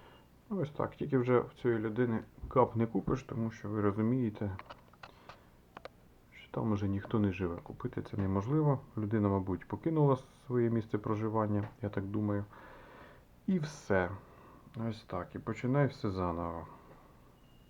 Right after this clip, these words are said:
Жили собі спокійно. Тепер ось так. Багато у нас вимушених переселенців тепер. Так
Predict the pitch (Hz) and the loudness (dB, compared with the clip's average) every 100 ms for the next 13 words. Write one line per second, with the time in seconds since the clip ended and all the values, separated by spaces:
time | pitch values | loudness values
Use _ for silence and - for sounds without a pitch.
0 | - - - - - - - - - - | -20 -20 -20 -20 -20 -20 -20 -20 -20 -20
1 | - - 107 127 170 151 147 131 123 - | -10 -2 0 2 2 2 0 -2 -4 -8
2 | 123 123 120 117 107 - - - - - | -6 -2 0 0 -4 -12 -20 -20 -20 -20
3 | - - - - - - - - - - | -20 -20 -20 -20 -20 -20 -20 -20 -20 -20
4 | - - - - - 127 127 104 - - | -20 -20 -14 -12 -6 -4 -2 -2 -4 -8
5 | 147 - - - - - - - - - | -6 -8 -14 -20 -20 -20 -20 -20 -20 -20
6 | - - - - - - - - - - | -20 -20 -20 -20 -20 -20 -20 -20 -20 -20
7 | - - - - - - - - - 110 | -20 -20 -20 -20 -20 -20 -20 -20 -12 0
8 | 104 127 113 104 107 - 107 98 - 92 | 4 4 4 0 0 0 0 2 2 0
9 | - 95 - 78 - - - - - - | 4 2 2 -2 -2 -4 -10 -10 -10 -12
10 | - - - - - - - - - - | -14 -20 -20 -20 -20 -20 -20 -20 -14 -4
11 | - - - - - - - - - - | -4 -4 -12 -20 -20 -20 -20 -20 -20 -20
12 | - - - - - - - - - - | -20 -20 -20 -20 -20 -14 -8 -8 -8 -16
13 | - | -12